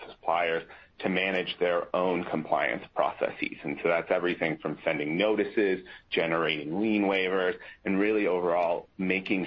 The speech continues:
sure that the documentation, the compliance process is enabled to facilitate that payment workflow. I think the reference, uh, that, that you're kind of referring to is actually a different part of that business's workflow, uh, and less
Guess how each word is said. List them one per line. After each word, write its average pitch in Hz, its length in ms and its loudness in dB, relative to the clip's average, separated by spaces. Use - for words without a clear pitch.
sure 87 260 2
that 80 200 -2
the - 80 -2
documentation, 85 800 -2
the 73 60 -6
compliance 82 500 -2
process 85 520 0
is 78 120 -6
enabled 87 560 0
to 98 200 2
facilitate 90 840 0
that 76 240 0
payment 78 400 -2
workflow. 127 580 0
I 85 60 -4
think 87 240 -2
the 90 80 4
reference, 87 600 0
uh, 78 480 2
that, 82 300 0
that 80 220 0
you're 82 160 2
kind 87 180 0
of 82 60 0
referring 82 320 0
to 85 80 -2
is 78 80 0
actually - 280 0
a - 240 -2
different - 300 -4
part 85 320 0
of 80 180 0
that 82 220 0
business's 85 520 -2
workflow, 117 580 2
uh, 85 220 2
and 85 160 -4
less 87 180 2